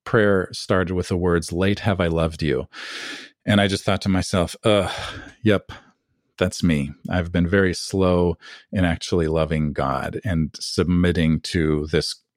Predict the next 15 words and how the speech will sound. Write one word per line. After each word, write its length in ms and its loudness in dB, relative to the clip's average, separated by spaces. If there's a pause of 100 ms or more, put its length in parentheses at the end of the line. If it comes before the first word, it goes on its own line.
(140)
calling 600 0
that 220 0
I 100 -4
have 220 -6 (520)
felt 600 2
for 220 0
some 260 0
time, 560 2
but 240 0
didn't 240 2
want 160 2
to 60 2
give 220 0
into 340 2
it." 280 -2